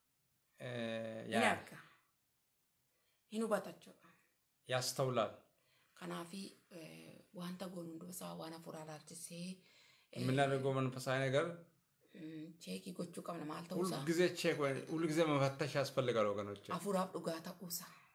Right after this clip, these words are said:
Speaker 1: እውነትና፣ በእውነትና በመንፈስ መሆኑን
Speaker 2: Bakka hafuuraaf dhugaa
Speaker 1: ማረጋገጥ
Speaker 2: jechuu-,
Speaker 1: ያስፈልጋል።
Speaker 2: akka jechuu jechuuni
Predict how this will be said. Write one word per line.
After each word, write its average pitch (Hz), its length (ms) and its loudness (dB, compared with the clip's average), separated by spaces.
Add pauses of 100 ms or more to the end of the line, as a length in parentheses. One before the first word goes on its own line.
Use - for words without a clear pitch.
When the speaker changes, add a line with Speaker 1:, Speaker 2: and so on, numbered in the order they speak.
(260)
Speaker 1:
እውነትና፣ 131 420 2 (240)
በእውነትና 131 480 2
በመንፈስ 127 420 2
መሆኑን 131 380 0 (400)
Speaker 2:
Bakka 196 180 -6
hafuuraaf 226 320 2
dhugaa 135 120 2
Speaker 1:
ማረጋገጥ 127 380 10
Speaker 2:
jechuu-, 139 140 4
Speaker 1:
ያስፈልጋል። 123 360 2
Speaker 2:
akka 240 100 8
jechuu 240 180 0
jechuuni 254 340 0